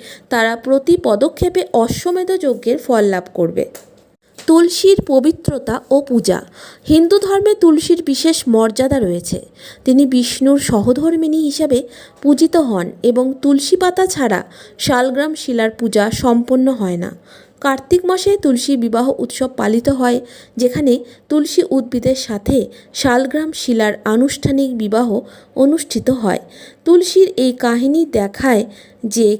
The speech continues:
কিভাবে একজন দেবী অভিশাপ ও বরদানের মাধ্যমে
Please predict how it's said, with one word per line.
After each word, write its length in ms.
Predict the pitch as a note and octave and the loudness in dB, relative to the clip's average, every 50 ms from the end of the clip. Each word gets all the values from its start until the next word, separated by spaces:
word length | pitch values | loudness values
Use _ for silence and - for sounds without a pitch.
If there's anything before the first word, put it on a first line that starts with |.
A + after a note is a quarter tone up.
| G#3 | -4
কিভাবে 560 | - - C4 C#4 D4+ D4+ D#4+ D#4 F4 F4 - - - | -4 0 0 0 2 2 2 2 4 2 2 2 0
একজন 500 | - G#3+ G#3 G3+ G3+ - A#3+ B3 A#3+ A3+ | -2 -2 -2 -2 0 2 2 2 2 2
দেবী 460 | G3+ G#3+ G#3 G3+ G3+ A3+ A3 G#3 - - - - - - - - | 2 2 0 0 0 -2 -6 -8 -10 -14 -20 -20 -20 -10 -4 0
অভিশাপ 540 | A3+ A3+ G#3+ B3 B3+ B3+ - D4 D4 D4+ - - - | 0 2 2 2 0 0 0 -2 -2 -4 -4 -4 -2
ও 160 | - A3+ A3 G#3 G#3 | 0 0 0 0 0
বরদানের 600 | G#3 G#3+ G#3 A3 A3 G#3+ - C4 C#4 C4+ A#3+ G#3+ A3 - - _ _ _ _ _ _ _ _ - | 2 2 2 2 2 0 0 0 2 2 2 0 -2 -4 -10 _ _ _ _ _ _ _ _ -2
মাধ্যমে 680 | B3 B3 B3 A#3+ A3+ A3 A3+ - F4 F4 D4+ A3+ C4+ | 0 2 2 2 0 -2 -2 0 2 4 4 2 2